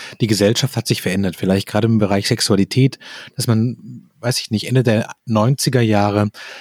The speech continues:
die Offenheit noch nicht so groß war und Leute Dinge mit sich rumgetragen haben als Problem, von dem man heute sagt,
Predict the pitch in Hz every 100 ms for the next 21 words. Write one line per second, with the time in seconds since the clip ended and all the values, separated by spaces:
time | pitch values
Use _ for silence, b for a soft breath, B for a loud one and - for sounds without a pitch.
0 | B 131 - 127 147 123 127 120 - 123
1 | - 117 110 - 107 110 101 107 127 110
2 | 120 131 117 - - 117 117 - 110 110
3 | 104 92 104 104 104 - - - 92 98
4 | 123 - B B B 117 110 98 107 123
5 | 110 107 -